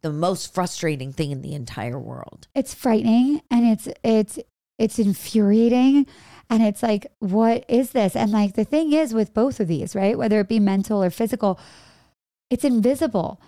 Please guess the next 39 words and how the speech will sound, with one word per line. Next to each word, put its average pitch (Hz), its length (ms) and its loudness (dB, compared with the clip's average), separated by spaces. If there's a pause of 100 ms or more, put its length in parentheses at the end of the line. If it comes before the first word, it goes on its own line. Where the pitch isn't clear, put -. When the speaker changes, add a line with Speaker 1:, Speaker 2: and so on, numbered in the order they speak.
(140)
Speaker 2:
So 311 100 0
now 359 180 2
Speaker 1:
Mm-hmm. 415 80 4
Speaker 2:
I'm 359 80 -2
even 294 240 0
more 262 180 4
mad 247 200 0
'cause 202 120 -6
I 220 80 2
can't 254 300 -2
understand 233 460 0
it 220 80 -2
'cause 208 100 -6
I 220 60 0
can't 214 280 -4
see 208 240 -2
it. 208 140 2
And 208 120 -4
people 208 220 -4
Speaker 1:
Yeah. 269 40 -4
Speaker 2:
think 233 140 -2
you're 240 140 0
lazy. 190 480 2
And, 196 240 0
like, 185 340 2 (560)
I 220 80 2
remember, 202 680 2 (100)
like, 208 160 0
my 202 100 4
sister 202 280 -4
sent - 200 -4
me 196 60 -2
an 185 100 -2
article - 400 -6
and - 120 -8
was - 140 -6
like, 226 260 -12 (680)
she, 302 300 -2
like, 247 440 -2